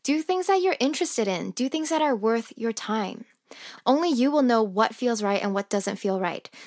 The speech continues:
So you have to feel things out as you go. In the story I told today, I spent many years feeling out different opportunities, internships, and career paths. I pursued everything that interested me until I got to a point where I realized,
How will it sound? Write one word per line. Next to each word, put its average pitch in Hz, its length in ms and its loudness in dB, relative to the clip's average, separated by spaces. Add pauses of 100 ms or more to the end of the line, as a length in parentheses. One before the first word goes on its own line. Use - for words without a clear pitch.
So 233 360 2
you 226 240 0
have 262 340 0
to 311 80 -4
feel 254 380 -2
things 254 240 2
out 214 260 0
as 208 320 0
you 220 80 -2
go. 190 420 -2 (540)
In 240 100 2
the 247 60 2
story 294 380 4
I 320 80 2
told 277 260 0
today, 208 380 2
I 202 100 -2
spent - 420 0
many 214 320 0
years 262 380 2
feeling 262 420 0
out 240 200 2
different 220 340 -2
opportunities, 208 800 -2
internships, 202 720 -2
and 190 240 -2
career 190 320 -2
paths. - 400 -8 (520)
I 240 120 2
pursued 320 500 -2
everything 277 400 0
that 285 140 0
interested 226 480 0
me 190 220 -2
until 254 420 -2
I 233 80 2
got 214 160 2
to 240 80 4
a 220 60 2
point 214 240 0
where 208 160 0
I 196 100 2
realized, 196 480 0